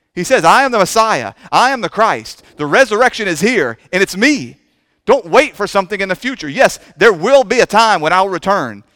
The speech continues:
and I'll restore all things. But even now, even in this moment, don't wait till you die for eternal life. You can have eternal life here because the Son of God is here. And he is offering himself to you.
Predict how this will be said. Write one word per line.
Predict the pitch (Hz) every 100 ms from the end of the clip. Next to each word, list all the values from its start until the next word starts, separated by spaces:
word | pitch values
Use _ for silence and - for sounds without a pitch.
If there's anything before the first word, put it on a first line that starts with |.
| _
and | 143
I'll | 196
restore | 196 - 226 214
all | 170 156
things. | 170 123 - _
But | 147 208
even | 240 247 269 233
now, | 202 196 156 113 113 _ _
even | 202 262 269
in | 240
this | 226 -
moment, | 185 202 127 123
don't | 233 190
wait | 247 240
till | 226
you | 185
die | 143 214 202
for | 180 175
eternal | 147 185 190
life. | 143 123 - _ _
You | 160 226
can | 202
have | 180
eternal | 143 185 226
life | 226 226 160
here | 156 160 156 _
because | 165 151
the | 139
Son | 175 170
of | 143
God | 151 147
is | 127
here. | 139 139 113 101 _ _ _ _ _ _ _ _ _
And | 117
he |
is | 110
offering | 131 151 160 147
himself | 131 151 143 -
to |
you. | 151 160 156 110